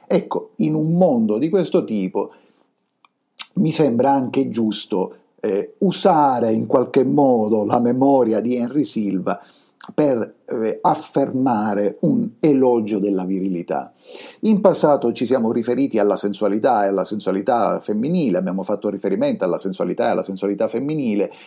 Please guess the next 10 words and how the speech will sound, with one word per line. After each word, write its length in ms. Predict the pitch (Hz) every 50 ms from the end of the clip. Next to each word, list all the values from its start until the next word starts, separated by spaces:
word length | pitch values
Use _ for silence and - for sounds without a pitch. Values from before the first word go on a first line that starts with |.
| - _ _ _ _ _ _ -
mm, 260 | - - - - 92 - - - - _
per 360 | - 180 170 156 143 135 127
dimostrare 960 | 120 147 151 151 151 147 - - - - 151 147 135 135 143 117 117 110 110
che 380 | - 131 123 123 117 98 - -
questa 680 | - - 151 156 156 - - - - - - 139 120 120
non 280 | 131 127 120 127 143
è 240 | 165 151 - - - - _ _ _ _
al 300 | - 131 120 110 110 104
servizio 1000 | - - 123 113 104 107 104 113 120 113 - - - - - 92 92 98 98 -
dell'uomo, 920 | - - 110 101 101 101 95 101 98 90 101 98 76 80 82 73 73 73